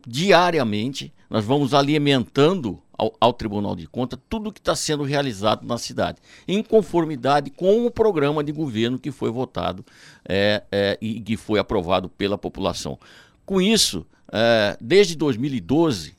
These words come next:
que o Tribunal de Contas vem monitorando Cuiabá, as outras gestões, só pra dar um exemplo, a última gestão antes da nossa, que terminou em do, dois mil e dezesseis,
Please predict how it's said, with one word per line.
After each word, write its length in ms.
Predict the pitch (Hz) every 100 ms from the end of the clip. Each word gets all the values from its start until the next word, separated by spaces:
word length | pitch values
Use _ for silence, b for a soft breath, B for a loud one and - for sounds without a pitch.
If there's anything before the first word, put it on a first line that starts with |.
| _
que 100 | -
o 80 | 104
Tribunal 520 | - 98 98 92 85
de 60 | 80
Contas 360 | - 98 87
vem 240 | 78 101 98
monitorando 680 | 92 110 98 98 92 92
Cuiabá, 500 | 80 92 80 98 139 - b b b b
as 220 | - 131
outras 280 | 113 107 107
gestões, 460 | 113 - 156 156 -
só 140 | 117
pra 140 | -
dar 140 | 98 104
um 140 | 95
exemplo, 460 | 90 95 147 147 113
a 60 |
última 340 | 123 156 107 113
gestão 480 | 95 85 - 101 98
antes 160 | -
da 140 | 90 95
nossa, 340 | 120 123 -
que 100 | -
terminou 400 | 98 98 92 95
em 80 | 87
do, 220 | 87 87
dois 260 | 107 92 85
mil 180 | 98 92
e 60 |
dezesseis, 720 | 87 82 90 - 123 151 -